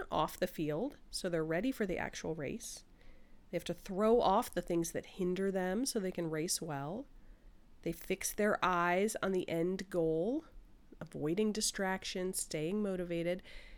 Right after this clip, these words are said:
and they mentally prepare for the weariness and the exhaustion of running the race. Well, guess what? It turns out these same activities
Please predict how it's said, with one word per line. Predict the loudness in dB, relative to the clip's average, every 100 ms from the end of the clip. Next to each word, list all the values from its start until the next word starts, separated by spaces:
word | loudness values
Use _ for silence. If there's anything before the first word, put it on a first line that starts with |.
| -20 -6
and | 2 4
they | 6
mentally | 6 4 6 6 6
prepare | 4 -2 -4 -2 2 4 4 2
for | -4 -2 0 0 0
the | 0
weariness | 0 0 0 2 4 4 2 0
and | 2
the | 2
exhaustion | 2 0 -4 -4 -6 -2 0 0
of | -2 -4
running | -2 0 2 2 0 -4 -12 -18 -10
the | -6 -4
race. | -2 -4 -6 -8 -8 -14 -20 -20 -20 -20 -18 -18 -18 -20 -18 -20 -20 -20 -16 -8
Well, | -4
guess | -2 -2 -2
what? | -2 -2
It | -4
turns | -2 -2 0 0
out | 0 0
these | 0 0
same | 0 2 4 4 2
activities | -2 0 0 2 2 4 4 2